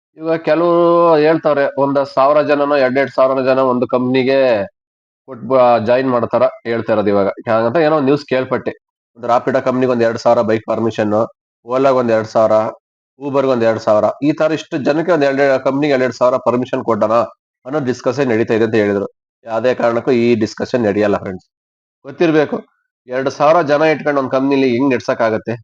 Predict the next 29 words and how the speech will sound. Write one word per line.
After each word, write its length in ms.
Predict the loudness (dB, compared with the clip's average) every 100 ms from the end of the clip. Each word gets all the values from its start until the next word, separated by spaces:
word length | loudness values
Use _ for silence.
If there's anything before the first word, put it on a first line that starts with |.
| -8
ಒಂದು 260 | -6 -2 0
ದಿನಕ್ಕೆ 280 | 0 0
ಲಕ್ಷಾಂತರ 640 | -2 -2 -2 0 0 0 2 4 4 4 2
ಬುಕಿಂಗ್ 400 | 0 -4 -2 0
ಆಗತ್ತೆ, 320 | 0 0 -4 -6 _ _ _ _ _
ಆ, 340 | -6 -2 0 0
ಟೂ 140 | 2
ವೀಲರ್‌ಗೆ. 500 | 2 2 0 -4 -10 _ _ _
ಎರಡ್ 200 | -8 -6
ಸಾವಿರ 240 | 0 2 4 4
ಪ-, 320 | 4 4 2
ಪ-, 120 | 0 0 0 0 0 2 2
ರೈಡರ್ಸ್ 380 | 2 2 0 0
ಒಂದ್ 320 | -2 0 0
ಲಕ್ಷ 140 | -2 -2
ಜನನ 340 | -2 0 0
ಪಿಕಪ್ 400 | -2 -2 -2 -2
ಡ್ರಾಪ್ 200 | 0 0
ಮಾಡಕ್ 220 | 0 0
ಆಗತ್ತಾ 440 | 0 -2 -4 -6 -4
ಬೆಳಿಗ್ಗೆ 320 | -2 0 -2
ಸಂಜೆವರೆಗೂ? 400 | -2 0 0 0 -2 -6 _ _ _ _
ಯಾವ್ದೇ 280 | -10 -6 -4
ಕಾರಣಕ್ಕೂ 300 | -2 -2 0
ಆಗಲ್ಲ. 280 | 0 0 -2 -4 _ _ _ _
ಇವಾಗಿರೋ 480 | -6 -2 0 2 2
ಮೂರ್ 280 | 2 2 2
ಲಕ್ಷ 220 | 0 0
ಜನನೇ 420 | 0 0 0 0